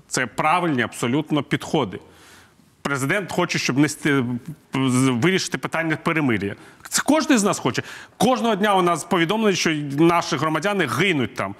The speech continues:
Кому це може сподобатися? Звичайно, треба забезпечити стале перемир'я. Абсолютно правильний підхід. Президент, е, бажає вирішити питання контролю над, е, кордоном.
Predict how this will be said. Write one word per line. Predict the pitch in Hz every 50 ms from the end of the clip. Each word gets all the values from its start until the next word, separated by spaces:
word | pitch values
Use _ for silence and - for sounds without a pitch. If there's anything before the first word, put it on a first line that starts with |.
| - - -
Кому | - 196 196 202 233
це | 220 - 247 226
може | 220 220 202 202
сподобатися? | - - 226 175 165 123 107 - - 104 - - - - - - _ _ _ - _ _ _ -
Звичайно, | - 131 117 165 - - 208 214 185 151
треба | - 170 160 151
забезпечити | 135 151 143 151 143 - 208 214 208 220 202 - 196
стале | - - - 185 180 180 175
перемир'я. | 170 - 175 165 147 135 110 95 104 101 - - - -
Абсолютно | - 156 - - 180 170 196 190 214 196
правильний | - 190 180 175 170 156 160 151 143 123
підхід. | - 113 - - - - - - _ _ _ _ _ - - - - - - - _ _
Президент, | - 180 180 143 170 170 147 180 190 208 220 208 180 165 - - -
е, | 175 170 165 160 156 156 151 147 143 143 143 143 139 139 139
бажає | 131 127 156 147 - 160 160 170 175 175 170 170 165
вирішити | 156 131 147 165 165 165 - - 143 - 143
питання | - 143 - - 147 147 151 151 139
контролю | 131 - 151 139 131 131 139 147 143 139 135 135
над, | 135 131 127 123 113 113 117
е, | 120 120 120 120 117 117 117 113 113 117 113 107 98 92 95 95 110 -
кордоном. | - 165 147 131 123 113 98 87